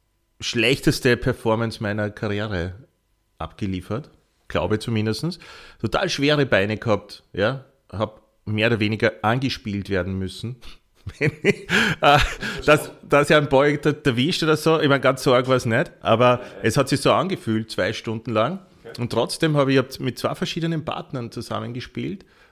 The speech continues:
und habe insgesamt drei Sätze gespielt in den zwei Stunden und zwei Sätze sind sechs zu eins für mich und meinen Partner ausgegangen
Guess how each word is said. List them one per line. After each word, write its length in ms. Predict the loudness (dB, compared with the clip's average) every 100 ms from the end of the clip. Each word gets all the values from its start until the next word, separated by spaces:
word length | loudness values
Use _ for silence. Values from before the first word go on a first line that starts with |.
| -8
und 160 | -6 0
habe 300 | 0 0 -4 _ _ _ _ _ _ _ _ _ _ _ _ _ _
insgesamt 500 | -8 -6 -6 -4 -2
drei 140 | 2 2
Sätze 380 | 2 -2 -4 -10
gespielt 420 | -8 -6 -8 -10 _ _ _ _ -12
in 100 | -6
den 140 | -4
zwei 200 | -2 -2
Stunden 680 | -2 -4 -4 -4 -4 -6 -10
und 800 | -6 -4 -2 0 -2 -4 -8 -18 _ _ _ _ _ _ _ _ -10
zwei 280 | -2 0
Sätze 360 | 0 -2 -4 -6
sind 260 | -4 -4 -2
sechs 320 | -6 -8 -12
zu 120 | -10
eins 360 | -8 -8 -10 -10
für 180 | -6
mich 320 | -4 -6 -8 -8
und 160 | -6
meinen 220 | -6 -6 -4
Partner 360 | -6 -6 -6
ausgegangen 560 | -6 -6 -6 -6 -8